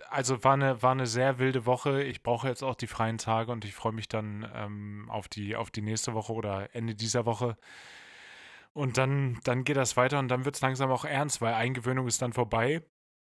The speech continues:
Wobei ich mir wirklich gerade nicht vorstellen kann, wo der Unterschied zwischen Eingewo-, Eingewöhnung und tatsächlichem Training ist. Also ich zumindest mache für mich vom Mindset da keinen großen Unterschied.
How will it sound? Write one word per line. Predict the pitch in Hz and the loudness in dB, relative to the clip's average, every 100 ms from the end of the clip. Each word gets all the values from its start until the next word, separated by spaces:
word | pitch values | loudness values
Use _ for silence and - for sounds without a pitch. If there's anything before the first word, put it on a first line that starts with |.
| _ _ _ _ _ _ | _ _ _ _ _ _
Wobei | - 127 135 | -2 2 2
ich | 131 | 4
mir | 135 | 2
wirklich | 127 135 151 | 2 0 -2
gerade | - 123 123 | 4 4 4
nicht | 127 113 | 0 2
vorstellen | 123 123 143 123 | 2 2 2 0
kann, | 120 123 120 | 0 -2 0
wo | |
der | 117 120 | 0 0
Unterschied | 123 131 - 123 | 0 0 0 -2
zwischen | - 117 113 104 92 _ _ _ _ _ _ - - | 0 0 0 -2 -8 _ _ _ _ _ _ -10 0
Eingewo-, | 127 135 131 113 127 135 143 - | 2 2 0 0 0 0 -4 -2
Eingewöhnung | 131 139 127 127 131 131 | 2 2 2 2 2 0
und | 123 | -2
tatsächlichem | 120 117 131 117 110 107 | -2 0 0 0 -2 -2
Training | - 120 135 110 | 0 0 0 0
ist. | 98 92 - - _ - | -4 -2 -2 -2 _ 0
Also | 135 123 | 2 4
ich | 135 165 - - - | 0 -4 -4 -8 0
zumindest | - 131 131 131 - | 0 2 0 0 2
mache | 127 120 123 120 113 - - - | 2 4 2 2 -2 -12 -20 -20
für | - - | -8 -2
mich | 127 135 - | 0 0 2
vom | 123 113 | 0 2
Mindset | 110 127 127 - 95 98 | 2 2 0 -2 -4 -6
da | 92 | -8
keinen | - 98 | -8 -10
großen | 95 98 - | -8 -6 -6
Unterschied. | 104 92 90 - 95 - | -8 -8 -4 -4 -6 -20